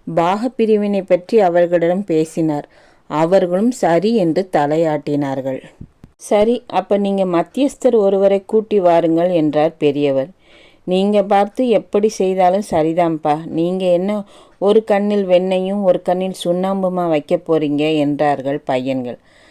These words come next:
"அப்படி இல்லடா கோட்டி பய பிள்ளைகளா, பாகம் பிரிக்கிறதுன்னா மத்தியஸ்தர் ஒருத்தர் கட்டாயம் வேணும். போய் யாரையாவது ஒருத்தர்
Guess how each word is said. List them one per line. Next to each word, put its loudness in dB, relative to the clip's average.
"அப்படி 2
இல்லடா 2
கோட்டி 0
பய 4
பிள்ளைகளா, 0
பாகம் 0
பிரிக்கிறதுன்னா 0
மத்தியஸ்தர் 0
ஒருத்தர் -2
கட்டாயம் -2
வேணும். 0
போய் 2
யாரையாவது 4
ஒருத்தர் -6